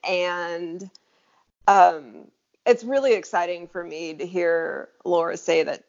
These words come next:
like, this business fits something that she was looking for, because I've waited seventeen years to hear people say that. <laughs> Like, I've been, I've been,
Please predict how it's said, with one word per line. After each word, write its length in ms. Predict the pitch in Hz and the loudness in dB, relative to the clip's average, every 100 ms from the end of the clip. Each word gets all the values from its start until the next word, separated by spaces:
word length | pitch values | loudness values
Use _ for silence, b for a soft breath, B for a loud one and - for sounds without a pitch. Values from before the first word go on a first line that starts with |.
| _ | _
like, 200 | 165 - | -8 -4
this 200 | 175 160 | -6 -6
business 420 | - 156 175 165 | -6 -6 -4 -6
fits 380 | - - 160 - | -6 2 2 2
something 360 | - 175 175 170 | -4 -2 -2 -2
that 140 | 135 | -4
she 200 | - 170 | -2 -2
was 240 | - - 156 | -2 -6 0
looking 320 | 175 196 202 | 2 4 4
for, 260 | 220 214 | 4 4
because 320 | 190 190 175 170 | 2 2 2 6
I've 220 | 202 180 | 6 6
waited 300 | 190 180 180 | 2 2 -4
seventeen 500 | 175 151 147 190 160 | -4 -4 -2 -2 -2
years 460 | 147 147 208 - _ | -6 -2 -2 -2 _
to 100 | 240 | 2
hear 160 | 240 233 | 4 6
people 300 | 285 - 311 | 4 4 4
say 240 | 277 233 | 4 4
that. 280 | 254 247 - 339 | 2 0 -4 -8
<laughs> 60 | - 415 - 480 - - _ _ 453 539 415 - | -4 -4 -4 -8 -8 -20 _ _ -16 -10 -10 -2
Like, 240 | 285 254 | 4 6
I've 200 | 202 277 | 4 4
been, 280 | 247 240 285 - - _ - | 2 2 -6 -14 -20 _ -2
I've 200 | 202 196 | -2 -2
been, 360 | 214 196 185 | -6 -6 -10